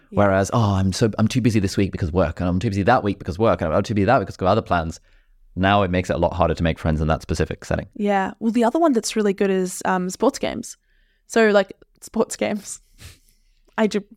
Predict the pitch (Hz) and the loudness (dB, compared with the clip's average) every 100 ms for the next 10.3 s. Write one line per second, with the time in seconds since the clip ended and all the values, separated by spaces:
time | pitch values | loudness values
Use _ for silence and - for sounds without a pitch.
0 | _ - 214 - 214 190 214 - 240 247 | _ -10 -8 -2 0 0 -2 0 2 4
1 | 254 262 269 277 269 - 233 - - - | 4 4 4 2 0 4 4 4 -4 -20
2 | _ _ 220 214 - 285 - - - 101 | _ _ 0 2 0 -4 -4 -12 -10 -10
3 | - 277 - - 220 220 208 - 269 - | 2 4 4 0 2 4 2 2 2 2
4 | 196 180 - 208 196 208 214 214 196 - | -2 -2 0 2 2 2 2 2 0 -2
5 | 190 - 247 285 277 262 254 208 196 202 | -4 -2 -2 0 0 0 0 -2 -2 -2
6 | 202 202 262 - 302 302 294 _ - 214 | -2 -2 -2 0 0 0 -2 _ 0 2
7 | 208 - 196 190 180 190 185 - - _ | 2 -2 -2 0 0 -2 -4 -6 -10 _
8 | - 208 247 247 370 427 403 - 285 285 | -12 -2 0 0 -2 -4 -8 -2 0 0
9 | - - 233 208 - - 185 190 - 98 | -4 0 0 0 -2 -2 -4 -4 -4 -4
10 | 101 98 | -4 -4